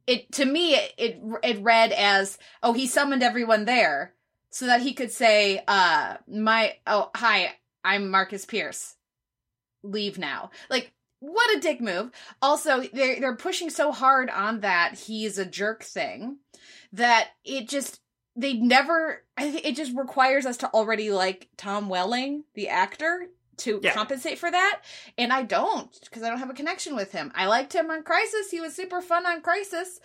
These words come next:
Speaker 1: but that's all I got. Um, and so instead it's, he is self-important because he summoned everyone there only to, to, like, kind of scold them for wasting their time by being there.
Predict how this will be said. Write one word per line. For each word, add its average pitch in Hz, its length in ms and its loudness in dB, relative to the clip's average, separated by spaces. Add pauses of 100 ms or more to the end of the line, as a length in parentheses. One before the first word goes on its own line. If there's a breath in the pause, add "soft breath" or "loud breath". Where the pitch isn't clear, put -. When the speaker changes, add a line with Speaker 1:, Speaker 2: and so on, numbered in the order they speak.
(300 loud breath)
Speaker 1:
but 269 80 -12
that's 302 220 0
all 311 120 4
I 302 120 4
got. 320 320 4 (300 soft breath)
Um, 214 420 4
and 254 180 0
so 285 220 2
instead 277 460 2
it's, 233 380 -2
he 240 720 -6 (400)
is 214 360 0
self-important 233 760 0
because 208 240 -8
he 208 80 -12
summoned 214 380 -2
everyone 196 420 -2
there 185 320 -2
only 190 260 -6
to, 190 140 -14 (120)
to, 196 200 -8
like, 175 160 -4
kind 180 180 -6
of 165 80 -12
scold 185 320 -4
them 180 140 -6
for 165 360 -6 (140)
wasting 190 600 -8
their 175 120 -4
time 180 220 -8
by 170 120 -6
being 165 320 -10
there. 143 240 -8